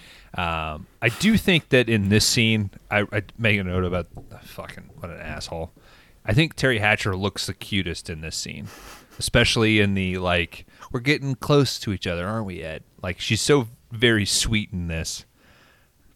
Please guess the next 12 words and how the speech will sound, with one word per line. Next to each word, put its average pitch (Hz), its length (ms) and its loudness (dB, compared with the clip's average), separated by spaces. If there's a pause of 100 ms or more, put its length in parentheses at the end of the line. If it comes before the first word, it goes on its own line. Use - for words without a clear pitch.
(320)
I 110 60 -6
love 110 240 2
when 101 120 2
a 87 100 0
real 95 240 0
hot 95 360 -2
lady 85 280 -6
can 90 180 -8
come 87 220 -2
back 82 260 -4
around 82 300 -6
sweet. 82 420 -6